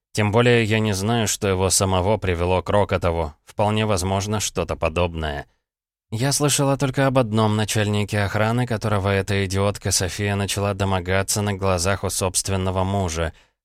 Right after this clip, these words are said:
Он был вынужден уйти со службы, как будто виноват в том, что Софию муженек настолько не удовлетворяет».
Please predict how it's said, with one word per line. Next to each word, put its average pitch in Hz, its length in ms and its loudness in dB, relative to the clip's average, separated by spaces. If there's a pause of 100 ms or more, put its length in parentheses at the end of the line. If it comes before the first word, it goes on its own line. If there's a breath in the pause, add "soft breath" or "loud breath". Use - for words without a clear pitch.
(120)
Он 117 240 2
был 113 160 0
вынужден 110 440 0
уйти 110 320 0
со 101 180 0
службы, 107 480 0
как 87 200 -6
будто 92 320 -6
виноват 92 540 0
в - 100 -10
том, 92 220 -2
что - 240 -6
Софию 92 420 -2
муженек 90 540 -2
настолько 90 540 -4
не 87 100 -4
удовлетворяет». 85 1040 -2